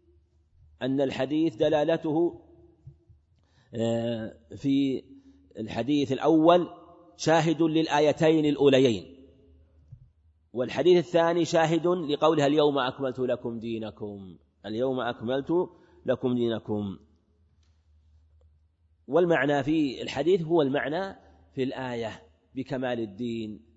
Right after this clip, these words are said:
فلم تزل شعب الدين وشعب الإسلام تزال شيئًا حتى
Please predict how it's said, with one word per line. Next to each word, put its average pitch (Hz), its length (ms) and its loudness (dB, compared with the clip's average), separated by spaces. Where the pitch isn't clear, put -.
فلم 135 240 -6
تزل 123 440 -4
شعب 120 360 -6
الدين 117 500 -8
وشعب 120 440 -8
الإسلام 117 540 -8
تزال 123 300 -4
شيئًا 123 280 -6
حتى 156 560 -8